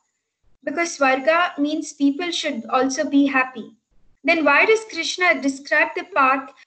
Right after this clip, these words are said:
to heaven as a dark path? Krishna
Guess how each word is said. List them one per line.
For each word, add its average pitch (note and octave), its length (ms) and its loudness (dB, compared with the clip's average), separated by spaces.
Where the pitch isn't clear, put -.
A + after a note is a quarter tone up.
to D#4+ 80 -4
heaven C#4 560 0
as C4 220 0
a D4 120 -8
dark A#3+ 420 -2
path? A#3+ 320 -2
Krishna F#4+ 460 2